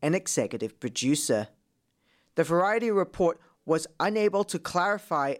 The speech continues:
any further details. Schaefer recently signed an overall deal with Disney in which it is agreed that she will develop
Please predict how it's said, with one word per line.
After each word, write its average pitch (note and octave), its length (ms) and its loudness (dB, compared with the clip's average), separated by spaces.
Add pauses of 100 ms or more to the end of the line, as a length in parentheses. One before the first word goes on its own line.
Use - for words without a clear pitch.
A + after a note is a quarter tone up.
any F#3+ 260 2
further E3+ 400 2
details. C#3+ 840 -4 (840)
Schaefer G#3+ 580 2
recently G3+ 480 0
signed F#3 520 -2 (120)
an D#3 240 0
overall F#3 540 2
deal E3 340 2
with C#3+ 240 -2
Disney C3 520 0 (360)
in A#2+ 140 -2
which C3+ 320 -2 (240)
it C#3+ 100 2
is C3 140 2
agreed E3 560 0
that - 180 0
she F#3+ 300 -2
will E3+ 180 4
develop F3 600 -2